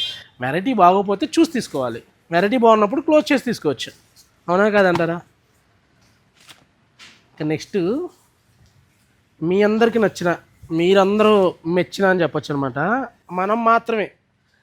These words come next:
ఇవి స్టాక్ హైదరాబాద్లో చాలామంది మెయింటైన్ చేస్తుంటారు, but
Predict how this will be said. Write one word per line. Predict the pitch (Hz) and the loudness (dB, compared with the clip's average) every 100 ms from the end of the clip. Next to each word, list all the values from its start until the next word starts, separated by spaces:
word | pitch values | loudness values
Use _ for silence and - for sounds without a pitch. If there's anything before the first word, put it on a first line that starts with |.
| _ - | _ -10
ఇవి | 180 208 | -6 -6
స్టాక్ | - 208 233 277 214 | 2 2 4 2 2
హైదరాబాద్లో | 196 208 226 220 233 233 | 4 4 4 4 0 2
చాలామంది | 196 208 240 233 247 233 | 2 4 4 0 0 0
మెయింటైన్ | 208 202 175 | -2 -2 -4
చేస్తుంటారు, | - 143 127 - _ 147 151 | -6 -10 -10 -12 _ -6 -4
but | 170 | -4